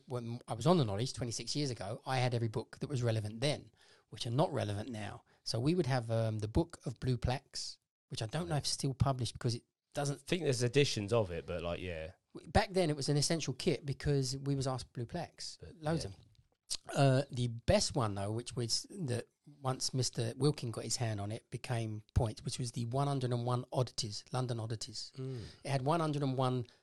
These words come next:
Speaker 1: things of London, which has all of the two cherubs on the phone, the second Saint Paul's Cathedral,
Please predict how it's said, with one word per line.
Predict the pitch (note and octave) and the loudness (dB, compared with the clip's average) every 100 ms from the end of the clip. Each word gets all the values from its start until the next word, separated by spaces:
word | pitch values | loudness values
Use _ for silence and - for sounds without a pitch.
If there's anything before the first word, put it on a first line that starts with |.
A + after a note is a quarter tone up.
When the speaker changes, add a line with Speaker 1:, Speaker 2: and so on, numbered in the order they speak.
| _ | _
Speaker 1:
things | - C#3+ A#2+ | 0 2 2
of | A#2 | 2
London, | A#2 A2+ G#2 A2 | 2 2 2 0
which | A2 - | -2 0
has | C3 A2+ | 0 2
all | B2 C3 | 4 4
of | A#2+ A2 | 4 2
the | G#2+ | 0
two | - D3 | 2 2
cherubs | - C3 A#2+ | 4 2 2
on | A#2 | 2
the | A2+ | 0
phone, | - A2 G#2+ G#2+ G#2+ - - - _ - | 0 0 0 0 -4 -8 -18 -20 _ -2
the | A2 G#2 | 0 0
second | - D3 - B2 A2 | 2 2 2 0 -2
Saint | B2 | -2
Paul's | B2+ A2+ | -2 -2
Cathedral, | - A2 A#2 G#2 G2+ G2+ G2+ | -2 -2 -2 -2 -2 -4 -4